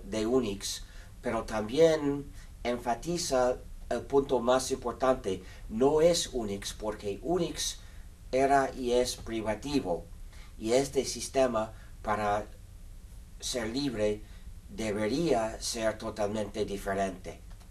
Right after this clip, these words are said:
en su código. Tendríamos que desarrollar el sistema completamente de nuevo desde cero.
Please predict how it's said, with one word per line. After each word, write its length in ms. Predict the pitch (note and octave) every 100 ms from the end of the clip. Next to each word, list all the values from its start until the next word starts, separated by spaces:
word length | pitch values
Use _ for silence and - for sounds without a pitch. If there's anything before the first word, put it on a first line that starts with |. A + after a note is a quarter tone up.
| -
en 160 | F#2+ F2+
su 220 | G#2+ -
código. 460 | G#2 F#2 E2+ E2 - - - - - - - - - - - - - -
Tendríamos 1040 | A2 G#2 G#2+ C#3 D3+ A#2+ A2 A#2+ - - - - -
que 140 | G#2
desarrollar 800 | E2 B2 A#2+ B2+ A#2+ A#2 A#2 A#2 G#2+
el 100 | G#2
sistema 680 | G#2 - A#2 A2+ A2+ A2 - - - -
completamente 840 | - A2+ A2 B2+ B2+ A#2+ A#2 A2+ G#2
de 100 | G#2+
nuevo 380 | G#2 G#2+ G#2 G#2+
desde 320 | G#2 - G#2
cero. 340 | - G2 -